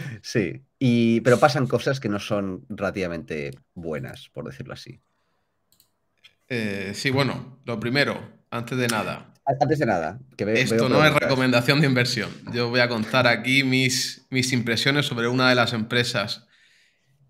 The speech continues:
Speaker 2: que yo
Speaker 1: Eso
Speaker 2: no entiendo
Speaker 1: siempre.
Speaker 2: cómo, yo no entiendo cómo tanta gente la lleva, porque esto es de lo más complejo que he visto yo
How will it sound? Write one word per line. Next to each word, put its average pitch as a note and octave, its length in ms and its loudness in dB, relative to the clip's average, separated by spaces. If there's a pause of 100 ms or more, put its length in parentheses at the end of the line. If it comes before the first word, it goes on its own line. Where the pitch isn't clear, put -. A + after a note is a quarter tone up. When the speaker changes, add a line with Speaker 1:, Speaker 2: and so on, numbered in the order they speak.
(560)
Speaker 2:
que C3 140 -2
yo B2 60 6
Speaker 1:
Eso C3 60 8
Speaker 2:
no C3 60 4
entiendo B2 280 4
Speaker 1:
siempre. B2 240 4
Speaker 2:
cómo, B2+ 160 -4
yo D#3+ 80 8
no E3+ 60 8
entiendo D#3+ 280 6
cómo C#3+ 140 2
tanta C#3 260 2
gente C3 240 2
la B2 80 6
lleva, C3+ 180 6
porque B2 160 -2
esto A#2+ 140 -2
es B2 40 0
de A#2+ 60 0
lo A2+ 100 0
más A#2 160 0
complejo A2+ 480 -2
que G2+ 80 -4
he - 20 -2
visto A2 280 -4
yo G#2+ 560 -6